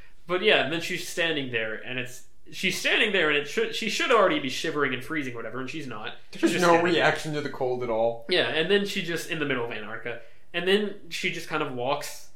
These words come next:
Speaker 1: starts walking
Speaker 2: And
Speaker 1: away
Speaker 2: there's a,
Speaker 1: as the ship flies. aw-,
Speaker 2: and
Speaker 1: and
Speaker 2: there's
Speaker 1: there's
Speaker 2: a, there's a vehicle that has its lights on.
Speaker 1: Yeah.
Speaker 2: Like, was it just left on when they went
Speaker 1: It looks
Speaker 2: into
Speaker 1: like there's, like, a vehicle, like a, like a van type thing that
Speaker 2: And it's,
Speaker 1: she
Speaker 2: like,
Speaker 1: can now get in.
Speaker 2: fifteen feet away from her.
Speaker 1: And she just starts walking towards it.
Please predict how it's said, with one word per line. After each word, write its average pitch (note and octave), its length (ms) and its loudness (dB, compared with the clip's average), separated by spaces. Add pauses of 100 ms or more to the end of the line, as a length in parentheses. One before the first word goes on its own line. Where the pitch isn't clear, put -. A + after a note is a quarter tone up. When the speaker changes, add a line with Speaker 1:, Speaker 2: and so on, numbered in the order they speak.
(200)
Speaker 1:
starts D3 340 0
walking C3+ 380 0
Speaker 2:
And G#3+ 80 2
Speaker 1:
away - 220 4
Speaker 2:
there's D3+ 80 6
a, D#3 40 6
Speaker 1:
as D#3+ 140 6
the D3+ 80 0
ship D3+ 260 0
flies. E3 200 2
aw-, F3 80 -4
Speaker 2:
and D#3 80 -6 (260)
Speaker 1:
and D#3 180 4
Speaker 2:
there's - 20 0
Speaker 1:
there's G#3 180 10
Speaker 2:
a, - 180 -8
there's E3+ 200 6
a F3 40 4
vehicle E3+ 720 4 (460)
that C#3 140 0
has A#3+ 300 2
its A3 80 -6
lights G3 460 2
on. A2+ 540 2 (200)
Speaker 1:
Yeah. D#3 120 -4 (400)
Speaker 2:
Like, B2 200 -10
was B2 160 -10
it C3 60 -10
just B2 260 -10
left A#2 260 -2
on A2+ 360 -4
when B2+ 120 -6
they A#2+ 80 -6
went A2 140 0
Speaker 1:
It F#3 140 6
looks F#3 160 6
Speaker 2:
into G3+ 80 0
Speaker 1:
like F#3+ 140 6
there's, F#3 160 6
like, D#3+ 160 2
a C3+ 100 0
vehicle, C#3+ 420 -2
like C3+ 160 2
a, B2+ 180 -2
like B2 140 -4
a A#2 100 -6
van C#3+ 380 -2
type D3 280 -4
thing D#3 340 -2
that C3 60 -4
Speaker 2:
And - 0 -
it's, C3 100 -4
Speaker 1:
she D3+ 80 0
Speaker 2:
like, C3 120 0
Speaker 1:
can - 40 -6
now C#3 180 0
get C#3+ 160 -2
in. D#3 80 2
Speaker 2:
fifteen D#3 360 -4
feet - 260 0
away D3+ 280 2
from C#3 200 -4
her. D#3+ 280 2
Speaker 1:
And F#3 120 6
she G3+ 160 4
just E3 120 -2
starts E3+ 220 2
walking B2+ 300 -2
towards G#2 220 -8
it. G#2 80 -10